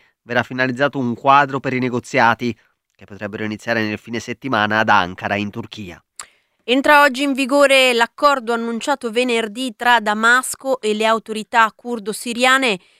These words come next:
Speaker 2: che prevede l'integrazione progressiva delle forze dell'amministrazione curde in quelle agli ordini del leader siriano Ahmad Sa-, Shara. L'intesa ha rotto uno stallo durato mesi e, e è arrivato dopo la recente violenta ripresa dei combattimenti nel nord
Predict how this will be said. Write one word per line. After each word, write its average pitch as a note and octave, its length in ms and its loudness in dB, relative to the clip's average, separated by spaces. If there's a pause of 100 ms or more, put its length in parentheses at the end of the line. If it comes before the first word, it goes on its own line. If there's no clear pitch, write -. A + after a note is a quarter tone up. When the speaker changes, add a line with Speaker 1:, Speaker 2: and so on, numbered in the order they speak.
Speaker 2:
che B3 100 -4
prevede B3+ 380 0
l'integrazione A#3+ 720 -2
progressiva A#3+ 720 -2
delle A#3 280 -2
forze A3 600 0
dell'amministrazione G#3+ 1080 -2
curde G#3 520 -2 (260)
in A#3+ 160 -4
quelle A3 420 2
agli G#3 200 2
ordini G3 340 -2
del A3 160 -4
leader F#3+ 300 -4
siriano F#3+ 600 0
Ahmad F#3+ 500 0
Sa-, F#3+ 340 2
Shara. F3+ 600 4 (380)
L'intesa A#3 640 2
ha G#3+ 100 0
rotto A3+ 300 -6
uno A3 320 -2
stallo A3 400 0
durato G#3+ 380 -4
mesi C4+ 680 -2
e, G3+ 300 2
e G3 300 -2
è F#3 40 0
arrivato G3 520 0
dopo G3+ 240 -4
la F#3+ 100 2
recente G#3+ 540 -4
violenta G#3 520 -4
ripresa G#3 500 -2
dei G3+ 160 -4
combattimenti G3+ 720 -4
nel G#3 220 -2
nord F#3 440 0